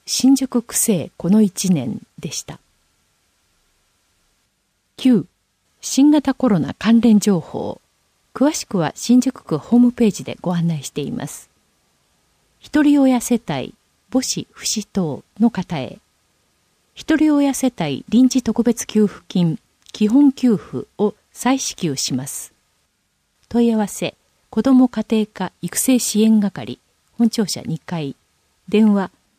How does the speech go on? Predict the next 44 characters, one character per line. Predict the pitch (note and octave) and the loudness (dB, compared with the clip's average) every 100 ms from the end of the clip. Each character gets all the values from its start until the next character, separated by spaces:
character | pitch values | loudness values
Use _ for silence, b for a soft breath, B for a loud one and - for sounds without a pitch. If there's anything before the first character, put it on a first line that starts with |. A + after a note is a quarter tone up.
| _ | _
五 | E3+ A#3 D4 | 0 4 6
二 | D4+ A3 | 6 4
七 | D3+ F3+ F3+ | 2 0 -2
三 | F3+ D3+ - | -4 -4 -4
四 | - C4 | 2 4
五 | C4 C4+ | 4 4
五 | D#3+ G#3+ | 2 0
八 | A3 A3 - C#3 | -2 -6 -10 -10
へ。 | - - _ _ _ _ _ _ _ _ _ _ | -10 -16 _ _ _ _ _ _ _ _ _ _
ひ | - | -4
と | C4+ | 0
り | C#4 D#4 | 2 4
親 | D4 | 2
世 | C#4 C#4+ - | 0 -4 -2
帯 | F3 | 0
の | C#3+ | -2
支 | C#3 - F#3+ | -4 0 4
援 | A#3 G#3+ | 6 6
の | G3+ | 4
た | G3 | 0
め、 | F3+ F3 - _ | -2 -4 -8 _
新 | - C#4+ | 2 2
宿 | D4+ - - | 4 -2 -10
区 | D3+ | -12
か | - C#3 | -8 -8
ら | C3+ - | -8 -6
す | - | 0
で | A#3+ | 2
に | F#3+ D#3 - | 2 0 -6
基 | - F#3+ | -10 -2
本 | C4 D4 | 2 4
給 | - C#4 G#3+ | 4 2 2
付 | - - - - | 0 -10 -8 -2
の | G3+ | -2
支 | - - | -2 -2
給 | C4 | 2
を | B3 A#3+ G#3+ | 4 4 4
受 | - | 2
け | B3 | 0
て | |
い | E3+ | -2
る | C#3+ | -4
方 | E3+ F3+ F#3+ | -6 -6 -4
に、 | D#3+ B2 | -4 -4